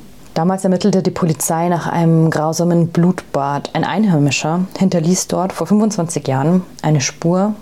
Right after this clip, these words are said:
des Grauens. Wochermeier spricht in der Folge davon, wie sich der Einsatz im Zuge des Amoklaufes gestaltet hat und welche Bilder ihm bis heute stark in Erinnerung geblieben sind.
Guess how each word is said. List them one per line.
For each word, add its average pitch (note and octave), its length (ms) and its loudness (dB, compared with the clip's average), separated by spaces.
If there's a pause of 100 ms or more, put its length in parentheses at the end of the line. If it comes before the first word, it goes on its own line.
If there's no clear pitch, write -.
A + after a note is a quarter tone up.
(320)
des - 260 -4
Grauens. C3+ 760 -2
Wochermeier G3+ 480 0
spricht - 460 -4
in F3+ 80 2
der D#3+ 80 0
Folge D#3 320 0
davon, E3+ 500 -2 (460)
wie F3 60 2
sich E3+ 200 0
der - 160 0
Einsatz E3+ 640 0 (160)
im E3 120 2
Zuge E3+ 220 0
des D3+ 140 -2
Amoklaufes D3+ 960 -2
gestaltet D#3+ 500 -4
hat A3+ 120 -2 (120)
und B3 240 0 (380)
welche F3 240 -2
Bilder F#3+ 340 2
ihm D3+ 140 2
bis D3+ 200 0
heute D#3+ 320 -2
stark D#3+ 520 -4
in E3 80 2
Erinnerung D3 420 0
geblieben C3+ 380 0
sind. C#3+ 480 -6